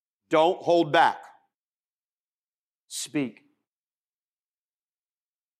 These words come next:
And you could see Samuel in his eyes, "I don't want to do this. I don't want to say this." He's been working for him for years. He, he's praying for revival. This was not what he want, what he wanted, but Samuel then speaks.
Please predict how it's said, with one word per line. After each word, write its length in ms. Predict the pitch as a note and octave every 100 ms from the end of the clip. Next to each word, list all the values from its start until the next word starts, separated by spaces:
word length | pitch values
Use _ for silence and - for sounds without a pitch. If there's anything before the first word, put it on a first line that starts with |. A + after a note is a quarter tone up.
| _ -
And 100 | E3
you 100 | F3+
could 160 | E3+
see 220 | - G#3+
Samuel 460 | - G#3 G3 F3+ E3+
in 60 | F3
his 140 | D#3+
eyes, 200 | F#3 D#3
"I 100 | D#3+
don't 140 | F#3+
want 180 | E3 C#3+
to 60 | G#3+
do 80 | F#3+
this. 140 | D#3+
I 100 | G3
don't 120 | F#3+
want 120 | D#3
to 60 | C3+
say 180 | A#3+ A#3+
this." 200 | F3 - - -
He's 100 | G3
been 160 | G3 F#3
working 300 | B3 A#3+ A#3
for 220 | - G#3+
him 60 | G3
for 140 | G3
years. 300 | G#3+ C4+ G#3+
He, 140 | B3+ - -
he's 260 | - D4+ C4
praying 340 | - A#3+ G#3
for 140 | F#3 G3+
revival. 500 | F#3 F3+ C#4 C#4+ G#3
This 200 | B3+ A3
was 120 | F#3
not 200 | B3 A#3+
what 100 | G#3
he 60 | F#3+
want, 240 | A#3+ A#3+ - -
what 180 | - G#3
he 60 | F#3
wanted, 400 | A3+ C#4+ A3 D#3+
but 120 | E3
Samuel 520 | - G#3+ A#3 A3+ A3
then 260 | G#3+ G3 F3+
speaks. 760 | - - - F3 - - -